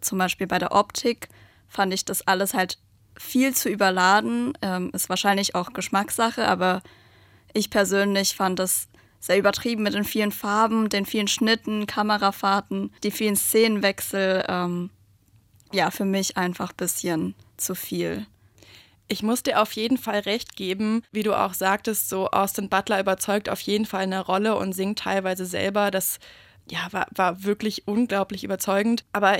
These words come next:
Speaker 2: nach hinten raus wird der Film immer langsamer. Das heißt, es wird immer mehr einzelne Ereignisse wirklich lang erzählt. Es wird super krass ausgeholt, aber eben ohne diese Tiefe, die diese Momente auch brauchen.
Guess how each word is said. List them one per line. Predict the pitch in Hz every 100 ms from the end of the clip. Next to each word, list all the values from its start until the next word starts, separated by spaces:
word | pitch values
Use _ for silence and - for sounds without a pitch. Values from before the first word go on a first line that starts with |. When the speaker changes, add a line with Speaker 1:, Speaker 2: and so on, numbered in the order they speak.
| 208
Speaker 2:
nach | 226 208
hinten | - 262 294
raus | 247 196 196 208 - -
wird | 220 226
der |
Film | 226 233
immer | 214 247 214
langsamer. | 185 190 208 185 180 185 190
Das | 196 -
heißt, | 196 208
es | 202 -
wird | 220
immer | - 220 220 214
mehr | - 196 190 247 240 240 - - - _ _ _ 202 - -
einzelne | - 220 233 269 226
Ereignisse | 208 196 - 196 208 226 - 214 202 208 -
wirklich | 196 208 202
lang | - 185 220
erzählt. | 262 240 - 240 220 214
Es | 214 -
wird | 196
super | - 214 226
krass | - 226 233 - - -
ausgeholt, | - 254 - 233 220 233 226 - - - -
aber | 208 208 214 - -
eben | 226 220 -
ohne | 220 240 285 240 226 226 -
diese | 208 196
Tiefe, | - 240 277 - 196
die | 202
diese | 196 196
Momente | 202 190 196 226 233
auch | 185
brauchen. | - 180 190 247 - 175 180